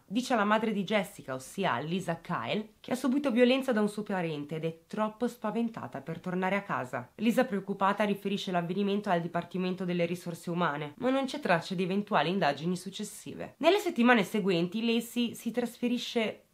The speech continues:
a casa di Jessica e inizia a chiamare la madre di Jessica, Lisa, mamma. Arriviamo all'inizio del duemiladue, quando Lacey, che ormai ha quattordici anni, inizia a frequentare la Parkview Baptist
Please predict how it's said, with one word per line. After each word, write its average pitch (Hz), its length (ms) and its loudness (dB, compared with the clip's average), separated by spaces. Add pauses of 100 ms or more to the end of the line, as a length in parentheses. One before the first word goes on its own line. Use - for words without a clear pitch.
a 180 120 -6
casa 175 260 0
di 170 100 -6
Jessica - 680 -6 (480)
e 240 120 2
inizia 349 260 4
a - 20 0
chiamare 175 440 6
la 151 100 2
madre 175 280 2
di 165 100 -6
Jessica, 170 580 -4
Lisa, 190 580 0 (500)
mamma. 160 640 2 (140)
Arriviamo 330 320 8
all'inizio 294 400 4
del 247 140 0
duemiladue, 170 640 0
quando 190 420 2
Lacey, 202 720 -4
che 208 120 -2
ormai 214 200 6
ha 180 80 4
quattordici 226 480 -2
anni, 311 240 4
inizia 214 540 -2
a 127 40 -2
frequentare 196 920 -4
la 202 160 0
Parkview 294 540 6
Baptist 190 760 -2